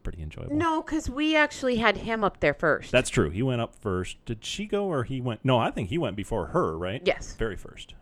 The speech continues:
Speaker 2: Yeah, he went very first.
Speaker 1: Oh, yeah, that, 'cause that was another first for ya. <laughs>
Speaker 2: We had, we had a lot of, um, shell breakage.
Speaker 1: Yes, you performed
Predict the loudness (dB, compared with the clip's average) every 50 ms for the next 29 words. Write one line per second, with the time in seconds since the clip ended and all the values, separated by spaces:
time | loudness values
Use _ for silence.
0 | _ _ 0 0 0 0 -4 -8 -6 -6 -4 -2 -4 -4 -4 -2 0 0 2 0
1 | -2 -6 -10 -12 -14 -14 -18 -20 -20 -20 -20 _ _ _ _ _ _ _ -20 -20
2 | -20 _ _ -20 -20 -20 -12 -2 2 2 4 4 4 4 4 4 4 2 0 2
3 | 2 2 4 4 4 4 4 2 4 4 4 4 10 10 12 12 12 12 12 10
4 | 6 4 4 0 -4 -6 -6 -2 0 0 0 0 0 -2 -4 -4 -8 -12 -14 -16
5 | -16 -18 -18 -20 _ _ 6 6 6 4 0 -2 -4 -4 -6 -10 -16 -20 -20 -20
6 | -20 -20 _ -4 -4 -4 -4 -4 -2 -2 -2 -2 -4 -10 _ _ _ _ _ _
7 | _ _ -20 -20 -14 -6 -2 -2 -2 0 0 2 2 4 4 4 4 4 4 4
8 | 2 0 0 0 -2 -2 -6 -8 -12 -12 -6 -2 0 0 0 0 -2 -2 -2 -8
9 | -12 -12 -12 -18 -14 _ -4 -2 -2 -2 -4 -6 -10 -6 -4 -4 -2 0 0 -2
10 | -2 -2 -4 -2 -2 -2 -4 -4 -6